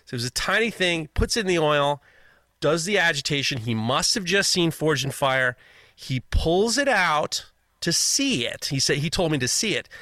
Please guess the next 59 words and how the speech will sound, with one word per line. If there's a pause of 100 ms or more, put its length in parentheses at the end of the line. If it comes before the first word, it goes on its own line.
(240)
Flames
engulf
the
knife,
flames
engulf
the
torch,
and
he,
the,
the
tongs,
and
he
moved
his
arm,
and
the (120)
flames
kept
following
him. (840)
Thank
God
I
grabbed
him
and
I
put
it
back
in,
and
I
said,
"Why
did
you
do
that?"
And
he
goes,
"I
wanted
to
see
what
was
gonna
happen."
I'm
like,
"You
motherfucker,
you,